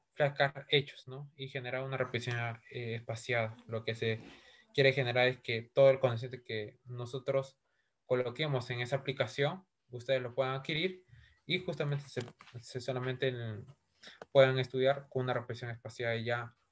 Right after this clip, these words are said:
eh, programada con la misma aplicación. ¿Ok? Entonces, eso está próximamente a,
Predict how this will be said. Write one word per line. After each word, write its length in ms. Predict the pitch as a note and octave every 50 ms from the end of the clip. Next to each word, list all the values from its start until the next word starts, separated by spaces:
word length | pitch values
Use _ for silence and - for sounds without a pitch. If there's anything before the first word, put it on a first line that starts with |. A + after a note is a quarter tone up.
| -
eh, 380 | - A#2+ A2+ A2+ A2 A2 A2+ A2+ A2+ _ _ _ _ _ _ _ _ _ -
programada 600 | - C#3 C3+ C3+ C#3 C3 C3+ C#3 C#3+ C#3+ C3+ C3+
con 140 | - B2+ A#2
la 100 | A#2 A#2
misma 220 | A#2+ B2 B2 A#2+
aplicación. 520 | A#2+ A#2+ A2 A2 - - G#2 - - A2 G#2+ _ _ _ _ _
¿Ok? 80 | _ -
Entonces, 540 | C3 C#3 D3 D#3 C#3 C#3 D3+ D3+ E3 C#3 - E3+
eso 160 | G3 G3 A3
está 340 | G3 G3 G#3+ G3+ G3 F#3+ - _ _
próximamente 760 | - F3+ F3 - F3 E3+ E3 D#3 D#3 D#3 D3+ D3 D#3+ D#3 D#3
a, 300 | D3 C#3 C3+ C3+ C3 C#3